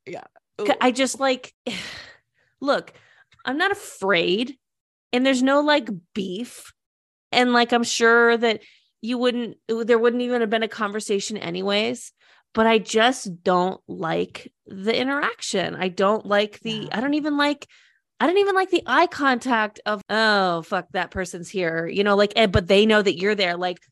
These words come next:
Speaker 2: whatever. Uh, now, I definitely don't like if they happen to have seen me and then see me run.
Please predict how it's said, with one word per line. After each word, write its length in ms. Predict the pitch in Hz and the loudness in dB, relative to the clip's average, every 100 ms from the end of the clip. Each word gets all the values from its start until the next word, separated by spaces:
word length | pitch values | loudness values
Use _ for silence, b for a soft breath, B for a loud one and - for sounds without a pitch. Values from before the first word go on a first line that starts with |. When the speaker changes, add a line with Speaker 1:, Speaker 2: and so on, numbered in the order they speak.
| _ _ | _ _
Speaker 2:
whatever. 560 | 254 359 370 214 143 - B B _ - | 0 2 2 0 -4 -8 B B _ -6
Uh, 120 | 139 | -2
now, 260 | 196 175 170 | 2 2 2
I 80 | |
definitely 400 | 175 180 - 175 | 2 -2 -2 -6
don't 180 | 170 165 | -4 -4
like 300 | 165 175 180 | -2 -4 -4
if 120 | 185 - | -8 -4
they 200 | 175 170 | -4 -4
happen 320 | 175 165 170 | -4 -4 -4
to 80 | - | -4
have 120 | 170 | -8
seen 240 | - 175 175 | -4 -4 -2
me 200 | 165 175 | -2 -4
and 120 | 170 | -4
then 120 | 165 | -6
see 180 | - 175 | -4 -4
me 140 | 165 | -2
run. 400 | 156 214 202 233 | 0 2 2 0